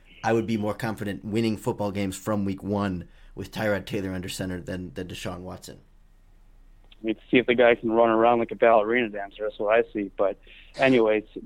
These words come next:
Speaker 2: but, um, you know, like, last year, you know,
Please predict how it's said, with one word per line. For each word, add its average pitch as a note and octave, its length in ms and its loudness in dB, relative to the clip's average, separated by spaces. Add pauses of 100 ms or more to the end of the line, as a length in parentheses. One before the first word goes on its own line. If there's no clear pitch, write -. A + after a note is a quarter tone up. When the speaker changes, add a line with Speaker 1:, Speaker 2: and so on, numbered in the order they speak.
Speaker 2:
but, A#2+ 360 4
um, A#2 480 4 (600)
you B2+ 100 -4
know, B2+ 260 4
like, A#2+ 260 -2 (200)
last D3 380 4 (160)
year, C3 460 0 (1120)
you B2+ 100 -6
know, B2+ 360 2